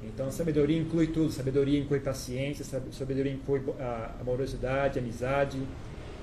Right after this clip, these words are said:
inclui a energia, inclui flexibilidade, inclui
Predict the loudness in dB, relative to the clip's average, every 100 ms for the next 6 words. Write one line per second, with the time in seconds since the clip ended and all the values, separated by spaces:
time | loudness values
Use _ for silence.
0 | -6 -4 0 4 6 8 6 4 0 -4
1 | -10 -10 -10 -8 -8 -4 -4 -4 -6 -6
2 | -8 -8 -10 -10 -10 -10 -10 -12 -12 -12
3 | -12 -10 -10 -10 -4 0 2 0 0 2
4 | 6 8 8 6 2 -4 0 2 4 4
5 | 2 -2 -6 -14 -14 -14 -14 -14 -14 -6
6 | 0 2 0 -2 -2 0 2 2 2 -2
7 | -2 0 0 0